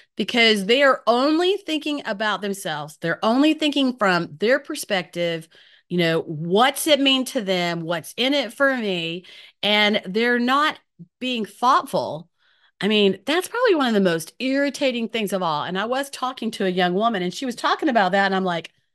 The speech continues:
"That's really hard. That's so hard when somebody doesn't have compassion and empathy."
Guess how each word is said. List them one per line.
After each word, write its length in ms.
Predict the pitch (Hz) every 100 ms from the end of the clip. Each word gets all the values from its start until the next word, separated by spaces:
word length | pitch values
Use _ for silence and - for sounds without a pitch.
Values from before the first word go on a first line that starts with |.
| _ _ _ _ -
"That's 240 | 233 277
really 180 | 349 381
hard. 720 | 220 254 370 311 180 160 175 _ _ _ -
That's 160 | 330
so 320 | - 302 302
hard 280 | 302 311 392
when 120 | 269 240
somebody 520 | 240 247 262 240 - - _ -
doesn't 280 | 214 285 311
have 180 | 311 254
compassion 720 | - 220 - 233 247 - 202
and 140 | 170
empathy." 680 | 170 202 202 151 143 139 143